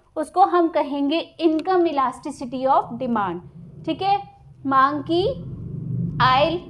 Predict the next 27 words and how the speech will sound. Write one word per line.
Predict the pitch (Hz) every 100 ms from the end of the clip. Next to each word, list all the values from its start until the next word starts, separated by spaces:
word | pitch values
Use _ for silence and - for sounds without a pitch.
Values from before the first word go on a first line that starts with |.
| - -
अ, | 254 247 240 240 - - -
मांग | 262 277 285 285
की | 349 539 -
आय | 269 262 262
लोच। | 233 202 185 - _ _ _ _
ठीक | 330 320
है, | 403 415 - _ -
और | 302
अगर | 294 294 285 349 427 - - 320
price | 285 320 339
of | 381 381
related | 320 285 277 277 302
goods, | 254 175 - - _ _ _ -
ठीक | 339
है, | 359
यानी | 320 311
कि | 311 330
अगर | 294 330
संबंधित | 339 285 277 285 277 339
वस्तुओं | 311 285 - 311 311
की | 302 349
कीमतों | 339 302 285 294 330
में | 320 339
कोई | 330 302
परिवर्तन | 311 262 262 262 285 277
होता | 269 247 254
है | 262 269 277 320 -